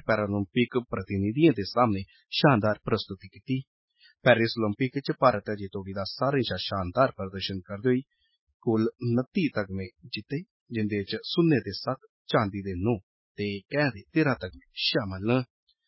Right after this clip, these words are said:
ਭਾਰਤੀ ਪੈਰਾਲੰਪਿਕ ਖਿਡਾਰੀ ਨਵਦੀਪ ਸਿੰਘ ਹੋਰੇ ਪੈਰਿਸ ਪੈਰਾਲੰਪਿਕ ਵਿੱਚ ਜਿੱਤੇ ਦੇ ਸੋਨੇ ਦੇ ਤਗਮੇ ਦਾ ਸ਼੍ਰੇ ਆਪਣੀ ਮਿਹਨਤ ਤੇ ਸਬਰ ਕੀ ਦਿੱਤਾ। ਆਕਾਸ਼ਵਾਣੀ ਸਮਾਚਾਰ ਕਨੇ ਗੱਲਬਾਤ ਕਰਦੇ ਹੋਏ ਨਵਦੀਪ ਸਿੰਘ ਹੋਰੇ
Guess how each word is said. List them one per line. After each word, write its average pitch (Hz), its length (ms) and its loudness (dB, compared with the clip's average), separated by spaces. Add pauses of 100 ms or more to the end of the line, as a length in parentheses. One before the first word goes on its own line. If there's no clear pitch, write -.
(320)
ਭਾਰਤੀ 151 380 8
ਪੈਰਾਲੰਪਿਕ 120 560 4
ਖਿਡਾਰੀ 120 360 0
ਨਵਦੀਪ 98 340 -4
ਸਿੰਘ 98 220 -2
ਹੋਰੇ 101 160 0 (540)
ਪੈਰਿਸ 147 380 4
ਪੈਰਾਲੰਪਿਕ 101 680 2
ਵਿੱਚ 113 420 2
ਜਿੱਤੇ 101 420 0
ਦੇ 104 260 0 (240)
ਸੋਨੇ 156 400 8
ਦੇ 110 120 4 (140)
ਤਗਮੇ 117 280 2
ਦਾ - 120 0 (100)
ਸ਼੍ਰੇ - 380 0
ਆਪਣੀ 104 220 -2
ਮਿਹਨਤ 110 360 2
ਤੇ 95 80 -10
ਸਬਰ 101 360 -2
ਕੀ 98 100 -12
ਦਿੱਤਾ। 120 360 -2 (240)
ਆਕਾਸ਼ਵਾਣੀ 101 520 2
ਸਮਾਚਾਰ 95 520 -4
ਕਨੇ 98 140 -4
ਗੱਲਬਾਤ 95 420 -8
ਕਰਦੇ 95 220 -6
ਹੋਏ 147 80 0 (160)
ਨਵਦੀਪ 98 320 0
ਸਿੰਘ 101 200 -4
ਹੋਰੇ 104 300 0